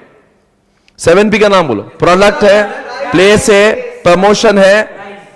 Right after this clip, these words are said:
और price है। बाद में तीन और है, प्ले-, people, process and physical evidence। ये सात P सा बैठा है। फ़ोर पी बोला तो product, place, price, promotion। Promotion के चार बच्चे होंगे।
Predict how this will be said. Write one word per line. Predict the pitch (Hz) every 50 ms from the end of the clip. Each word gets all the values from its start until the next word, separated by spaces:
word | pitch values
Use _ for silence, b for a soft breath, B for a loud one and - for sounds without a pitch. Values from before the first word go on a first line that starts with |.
| _ - - -
और | 143
price | 135 175 165 160 143 120
है। | 113 95 101 - - - - - - - - - - - -
बाद | - 143 170
में | 180 190
तीन | - 214 214 214 214
और | 196 185 156
है, | 120 98 101 - - - - - - - - - - -
प्ले-, | 127 147 160 170 156 139 143 135 - 165
people, | 175 185 - - 196 202 202 208 214 226 202 - - - - - - -
process | 165 175 185 190 - 214 214 220 - 220
and | 202 202 175 196
physical | 180 196 185 190 170
evidence। | 151 139 123 113 98 101 - - - - - - B B B B B -
ये | 165
सात | 165 - 185 175 208 208 -
P | 220
सा | 175 226 208
बैठा | 196 170 139 127
है। |
फ़ोर | 127 - - - 185 202 214
पी | 202 226
बोला | 214 220 208 214
तो | 185 220
product, | 208 - - - - _ - 180 170 165 160 165 180 220 247 233 - B B B B B B - -
place, | 156 170 180 180 185 196 214 233 240 - - - - - - -
price, | 170 170 175 180 196 226 240 - - 185
promotion। | 170 165 165 170 165 147 143 117
Promotion | 107 - 151 160 170 185 196 170 208 202
के | 202 214
चार | 226 220 202 208
बच्चे | 196 - - 196
होंगे। | 160 139 113 95